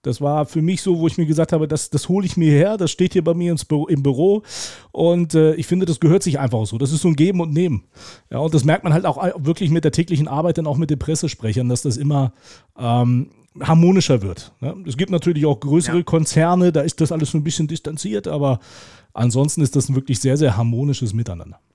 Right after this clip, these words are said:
Speaker 2: Ja, mega interessant. Wir werden uns auf, äh, in dieser Folge auf jeden Fall auch auf diesen Aspekt, äh, deiner beruflichen, äh, Laufbahn, ähm,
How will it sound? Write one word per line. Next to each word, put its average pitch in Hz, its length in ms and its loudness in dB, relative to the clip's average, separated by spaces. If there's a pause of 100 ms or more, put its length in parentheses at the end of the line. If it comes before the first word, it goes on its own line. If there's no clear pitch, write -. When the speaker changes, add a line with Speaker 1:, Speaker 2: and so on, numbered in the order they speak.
(280)
Speaker 2:
Ja, 123 140 -8
mega 131 260 -4
interessant. 127 400 -8
Wir 113 80 -10
werden 117 160 -4
uns 143 120 -4
auf, 131 220 -8
äh, 127 140 -4
in 123 100 -6
dieser 131 220 -6
Folge 135 280 -4
auf 127 140 -6
jeden 139 180 -4
Fall 127 260 -6
auch 135 180 -6
auf 120 100 -10
diesen 139 220 -6
Aspekt, 131 500 -8
äh, 127 140 -6
deiner 120 240 -6
beruflichen, 123 680 -8
äh, 123 80 -10
Laufbahn, 120 580 -6
ähm, 113 420 -8